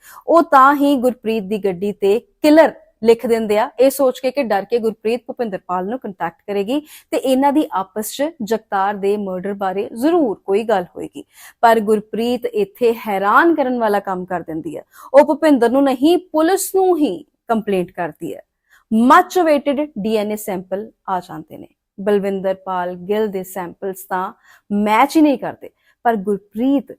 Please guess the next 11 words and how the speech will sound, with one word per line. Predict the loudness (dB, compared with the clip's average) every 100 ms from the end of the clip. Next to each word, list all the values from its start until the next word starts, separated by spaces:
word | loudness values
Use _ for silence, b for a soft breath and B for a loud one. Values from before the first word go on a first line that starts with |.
| -10
ਰੋਨਲਡ | -6 -4 -4 -6
ਦੇ | -8
ਸੈਂਪਲ | -10 -12 -12 -8 -10
ਘਰ | -8 -6 -6
'ਚ | -8 -14
ਹਰ | -14 -16 -8 -8
ਕਿਤੇ | -8 -14 -16 -14
ਹੁੰਦੇ | -14 -14
ਨੇ, | -14 -18 b b b
ਯਾਨੀ | 4 4 4 4
ਉਹ | 4 4 2